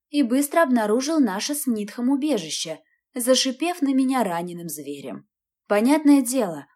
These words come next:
у него были задеты самолюбие и гордость, но в этот раз я не проявила понимания. Встав и прихватив свою тетрадку, сообщила: «Любви, оказывается, все виды покорны,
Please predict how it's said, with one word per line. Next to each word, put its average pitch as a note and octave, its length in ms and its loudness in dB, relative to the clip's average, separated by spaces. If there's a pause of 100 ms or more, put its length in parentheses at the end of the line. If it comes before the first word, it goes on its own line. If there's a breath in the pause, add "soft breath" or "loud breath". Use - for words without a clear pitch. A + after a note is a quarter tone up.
(240)
у A#3 40 -2
него B3 240 6
были A#3+ 220 2
задеты A3+ 440 2
самолюбие G#3 640 0
и - 20 4
гордость, A#3 680 -4 (280)
но D4 160 4
в C4 60 2
этот C#4 240 2
раз D4 280 -2
я B3+ 180 0
не D4 140 6
проявила F#3 540 -2
понимания. D3+ 720 -10 (640)
Встав C#4+ 420 -2
и C#4+ 120 -4
прихватив A#3+ 580 -4
свою D3 260 -8
тетрадку, F#3 680 -8
сообщила: G3 840 -6 (460)
«Любви, A#3+ 420 0
оказывается, D#4 680 -2
все A#3+ 240 0
виды F3+ 280 -6
покорны, F3 680 -10